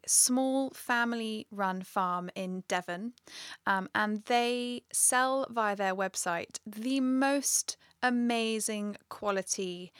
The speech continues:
um, beef and chicken and pork, and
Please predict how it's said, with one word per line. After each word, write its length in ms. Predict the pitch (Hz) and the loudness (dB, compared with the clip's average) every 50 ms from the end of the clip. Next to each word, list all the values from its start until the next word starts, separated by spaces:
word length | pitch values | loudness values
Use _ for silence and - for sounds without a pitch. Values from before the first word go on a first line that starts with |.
| - - - - - - - | -20 -20 -20 -20 -20 -10 -6
um, 760 | - 196 185 180 180 180 175 175 170 170 170 170 170 175 180 185 _ _ _ - - _ _ _ _ _ _ _ | -4 -4 -4 -4 -6 -6 -8 -8 -8 -10 -10 -10 -12 -14 -16 -18 _ _ _ -8 -8 _ _ _ _ _ _ _
beef 560 | 233 220 214 214 208 - - - - - - - _ - | -2 -2 0 -2 -4 -6 -10 -16 -18 -18 -20 -16 _ -4
and 800 | 190 185 180 175 175 175 170 170 170 170 170 165 165 165 - - - | -4 -2 -2 -4 -6 -6 -8 -8 -8 -10 -10 -10 -10 -10 -10 -10 -4
chicken 680 | - - 262 240 - - - 226 214 208 202 196 196 185 | -2 -2 -2 -2 -2 -4 -4 -4 -2 -2 -2 -4 -4 -4
and 300 | - 175 170 165 170 - | -4 -4 -4 -6 -10 -12
pork, 640 | - - 240 226 226 220 214 214 214 226 - - - - | -10 -4 -2 0 0 2 0 0 -2 -2 -6 -10 -8 -4
and 460 | 196 180 175 175 170 170 170 180 - | -4 -2 -2 -4 -6 -6 -8 -10 -12